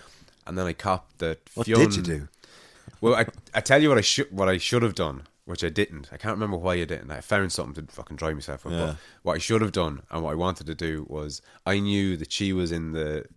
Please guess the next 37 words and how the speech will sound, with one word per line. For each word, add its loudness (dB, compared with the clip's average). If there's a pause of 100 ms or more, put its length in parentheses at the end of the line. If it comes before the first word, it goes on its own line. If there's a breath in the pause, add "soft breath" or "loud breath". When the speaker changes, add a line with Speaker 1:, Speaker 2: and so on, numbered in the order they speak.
(480)
Speaker 1:
the -8
sitting -4
room -4 (260 soft breath)
and -8
the -8
telly 0
was -4
on -6
and -14
Fionn -6
was -8
there -4
watching -8 (220 soft breath)
whatever -2
Speaker 2:
Yeah. 4 (760 soft breath)
Speaker 1:
uh, -6
program -2
that -6
was -8
being -8
cast 0
onto -10
the -20
telly. -2 (420 soft breath)
So -4
I 0
got 4
the 2
little 2
eureka 0
moment, -2
and -6
I -4
was -4
Speaker 2:
Right. -2
Speaker 1:
like, -8 (100)
"Oh, 0